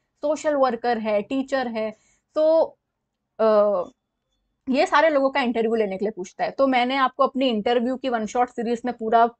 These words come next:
बना के दे दियो आंसर कि भाई उसको रट लो, कैसा भी इंटरव्यू क्वेश्चन आया उसको चिपका के आ जाना।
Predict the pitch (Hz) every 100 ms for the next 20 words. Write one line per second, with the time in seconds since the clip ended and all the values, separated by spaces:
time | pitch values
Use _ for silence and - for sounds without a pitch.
0 | _ _ _ - 233 220 247 285 269 240
1 | 226 254 226 214 233 262 269 226 - 247
2 | 226 262 285 285 220 277 269 294 262 269
3 | 277 262 269 262 277 269 - 254 233 -
4 | 220 233 226 180 156